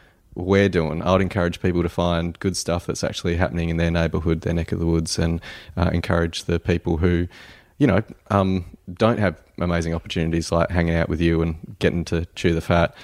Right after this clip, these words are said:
uh, but do incredible stuff day in, day out, and people don't really know about it. So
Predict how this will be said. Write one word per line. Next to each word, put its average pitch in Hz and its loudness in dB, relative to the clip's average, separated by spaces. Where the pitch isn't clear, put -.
uh, 85 2
but 90 0
do 90 2
incredible 87 2
stuff 85 -2
day 85 2
in, 85 -2
day 82 0
out, 85 0
and 85 -2
people 85 2
don't 85 0
really 82 2
know 85 4
about 85 2
it. 87 -6
So 82 2